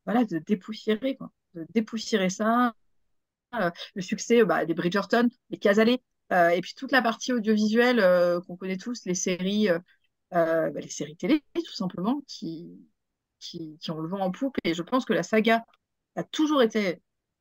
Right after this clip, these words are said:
importante dans la vie des lecteurs. On a un public pour ça, mais des publics, un public qui se retrouvait pas forcément dans la romance pure ou dans le, le roman historique traditionnel. Et entre les deux, bah, il y avait rien. Voilà.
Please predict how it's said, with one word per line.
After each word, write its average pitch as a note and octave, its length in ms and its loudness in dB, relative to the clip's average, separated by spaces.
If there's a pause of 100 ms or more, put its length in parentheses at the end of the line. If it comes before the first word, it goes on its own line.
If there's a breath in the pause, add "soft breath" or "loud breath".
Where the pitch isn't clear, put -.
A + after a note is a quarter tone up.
(140)
importante B3 480 2
dans G3 100 2
la E3+ 80 2
vie F#3 120 -2
des F3+ 100 0
lecteurs. F#3+ 640 2 (480 loud breath)
On G3+ 80 -2
a F#3+ 60 6
un F3+ 200 2
public C4 360 -4
pour A3 180 -12
ça, C4 260 0
mais A3 80 0
des F#3 100 -4
publics, A3 380 -4
un G#3+ 80 2
public A3 240 -6
qui B3 80 -4
se - 80 -10
retrouvait G3+ 320 -6
pas B3+ 140 0
forcément A#3+ 400 -2
dans G#3+ 120 -2
la E3 140 2 (180)
romance A3+ 380 4
pure - 580 -4 (100)
ou A#3+ 120 4
dans A3 140 6
le, A3 120 8
le G3+ 220 0
roman A3+ 540 2 (240)
historique A#3 560 2 (160)
traditionnel. G#3 920 -2 (540 soft breath)
Et G3 60 2
entre F#3+ 200 0
les F#3+ 120 2
deux, G3 120 0
bah, A3 160 2
il G#3+ 80 2
y F3+ 40 2
avait F3 120 2
rien. E3+ 240 -6 (1200)
Voilà. F3 300 -4